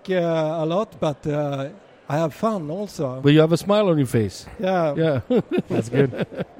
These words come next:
Speaker 3: Should I ask the most devastating question we
Speaker 2: Yes,
Speaker 3: have
Speaker 2: the deadly
Speaker 3: tonight?
Speaker 2: one.
Speaker 3: The deadly one. It's the last question. You're sadly going to die right now.
Speaker 1: Okay.
Speaker 3: And you can have one last beer,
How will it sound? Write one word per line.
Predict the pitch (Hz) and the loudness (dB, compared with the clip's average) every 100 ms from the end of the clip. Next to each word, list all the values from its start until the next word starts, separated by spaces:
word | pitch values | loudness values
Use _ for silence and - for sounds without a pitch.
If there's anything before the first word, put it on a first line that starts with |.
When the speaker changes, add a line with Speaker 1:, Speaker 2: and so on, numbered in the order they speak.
| - - - - | -20 -20 -20 -16
Speaker 3:
Should | - 139 | -4 0
I | 143 | 0
ask | 139 | 2
the | 143 | 0
most | 139 151 135 - | 2 2 2 4
devastating | 156 147 - 143 143 139 | 4 4 2 2 2 2
question | 151 139 - 127 123 | 2 2 0 -2 2
we | 123 | 4
Speaker 2:
Yes, | 120 | 6
Speaker 3:
have | 135 131 117 - | 4 2 0 0
Speaker 2:
the | 143 | 2
deadly | 131 151 139 | 6 6 8
Speaker 3:
tonight? | 131 127 | 8 8
Speaker 2:
one. | 120 - | 4 -2
Speaker 3:
The | 120 | -4
deadly | 135 127 | -2 2
one. | 123 117 110 - | 2 2 -2 -6
It's | 131 | -2
the | |
last | 135 147 - | 2 0 2
question. | 156 - 160 165 160 139 - - | 2 2 -4 -6 -14 -20 -20 -4
You're | 135 | -4
sadly | - 165 175 165 147 | -2 0 2 4 2
going | 139 147 135 | 4 2 0
to | 131 | 2
die | 143 147 131 | 4 4 6
right | 123 135 135 | 4 2 0
now. | 127 110 98 | -4 -2 -4
Speaker 1:
Okay. | 147 156 143 143 160 | -6 -4 -2 -2 -2
Speaker 3:
And | 127 | -4
you | 120 | -4
can | 131 | 0
have | 131 123 | 0 0
one | 131 156 151 | 4 4 4
last | 147 135 123 127 | 4 2 0 -2
beer, | 117 98 | 0 0